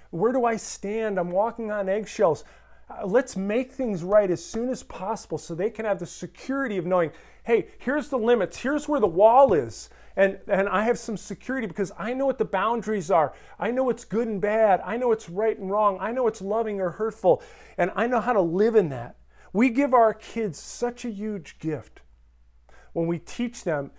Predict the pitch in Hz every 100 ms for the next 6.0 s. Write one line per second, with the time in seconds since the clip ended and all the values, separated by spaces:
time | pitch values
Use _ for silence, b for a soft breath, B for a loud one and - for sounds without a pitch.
0 | b b 180 196 185 208 - 180 196 214
1 | - - 185 180 185 156 165 165 180 190
2 | - 151 135 127 - b b - 185 208
3 | 214 - 190 160 b b - 151 147 -
4 | - - _ _ - - - 170 151 180
5 | 170 156 165 165 139 - 127 117 113 110